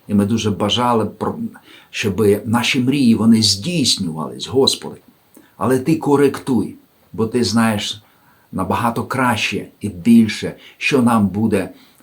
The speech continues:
до добра, а не на зло, Господи. І тому ми віддаємо наші мрії, а Ти дій. Ми довіряємо наші дороги, ми довіряємо Тобі наше життя,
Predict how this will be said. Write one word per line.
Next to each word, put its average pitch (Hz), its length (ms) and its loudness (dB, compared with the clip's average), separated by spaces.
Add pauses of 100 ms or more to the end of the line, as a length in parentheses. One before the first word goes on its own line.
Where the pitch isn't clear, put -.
(300)
до 95 280 -2
добра, 110 500 0
а - 60 -10
не 87 120 -10
на 82 120 -6
зло, 76 400 -6
Господи. 98 420 -4 (560)
І 110 80 -6
тому 127 600 2
ми 113 160 2
віддаємо 110 680 0
наші 104 320 -6
мрії, 85 380 -6
а 90 100 -2
Ти - 180 -8
дій. 92 420 -8 (300)
Ми 110 100 0
довіряємо 117 540 2
наші 113 380 0
дороги, 95 580 -6 (340)
ми 95 80 -6
довіряємо 117 580 0
Тобі 120 400 -2
наше 104 360 -2
життя, 92 480 -4